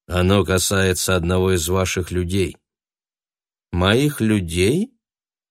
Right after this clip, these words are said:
Иво с сомнением покачал головой и закусил губу. «Да вроде бы за ними не замечалось ничего худого, с тех пор, как Турстон напился до беспамятства. Но он раскаялся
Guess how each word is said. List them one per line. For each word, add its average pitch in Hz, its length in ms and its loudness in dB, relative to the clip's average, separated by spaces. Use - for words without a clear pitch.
Иво 92 320 2
с 90 80 -2
сомнением 87 720 -2
покачал 90 560 -4
головой 85 500 0
и 90 40 0
закусил 85 560 -4
губу. 87 480 -4
«Да 92 220 2
вроде 120 340 4
бы 160 140 4
за 151 200 4
ними 143 320 0
не 143 160 -2
замечалось 120 800 0
ничего 127 540 0
худого, 135 800 0
с - 220 -8
тех 113 200 2
пор, 117 240 2
как 110 220 2
Турстон 113 800 0
напился 107 640 0
до 90 120 0
беспамятства. 87 960 -4
Но 113 220 4
он 113 100 4
раскаялся 110 1080 0